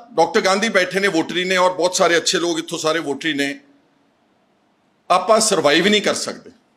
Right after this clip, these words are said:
ਕਦੀ, survive ਨਾ ਖੇਤੀ ਕਰੇ, ਨਾ industry ਕਰੇ, ਨਾ ਪੰਜਾਬ ਪ੍ਰਫੁੱਲਤ ਹੋਵੇ।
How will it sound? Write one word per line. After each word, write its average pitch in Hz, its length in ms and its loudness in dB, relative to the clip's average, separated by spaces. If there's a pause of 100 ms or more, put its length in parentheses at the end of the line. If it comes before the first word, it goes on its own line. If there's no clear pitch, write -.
(1080)
ਕਦੀ, 226 240 2
survive 208 500 4
ਨਾ 185 160 0
ਖੇਤੀ 196 360 0
ਕਰੇ, 214 220 2
ਨਾ 208 100 2
industry 175 440 0
ਕਰੇ, 208 220 2
ਨਾ 196 140 0
ਪੰਜਾਬ 165 360 0
ਪ੍ਰਫੁੱਲਤ 190 460 -2
ਹੋਵੇ। 190 340 0